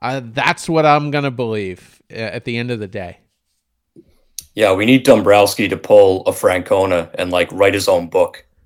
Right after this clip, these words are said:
Speaker 2: and just kind of let out all the dirty laundry about, you know, his time in Boston and that whole negotiation process, the whole, the firing, all of that.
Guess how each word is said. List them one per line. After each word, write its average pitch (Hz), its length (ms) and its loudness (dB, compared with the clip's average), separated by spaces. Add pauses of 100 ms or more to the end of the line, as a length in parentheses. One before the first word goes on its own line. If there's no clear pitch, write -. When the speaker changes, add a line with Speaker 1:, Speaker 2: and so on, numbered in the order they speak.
(280)
Speaker 2:
and 95 140 -2
just - 380 -2
kind 104 180 2
of 90 200 -2 (200)
let 104 220 6
out 110 160 6
all 110 300 6
the 113 100 0
dirty 110 300 2
laundry 95 600 -2
about, 92 540 0 (180)
you - 60 -12
know, 87 200 -4
his 90 220 -6
time 107 220 0
in 107 100 -2
Boston 95 680 -2
and 87 460 -6
that 95 220 -2
whole 95 460 2 (200)
negotiation 101 760 0
process, 95 680 0
the 90 120 -4
whole, 90 180 -6
the 90 120 -8
firing, 101 640 -2 (380)
all 92 280 -2
of 85 100 -10
that. 85 240 -4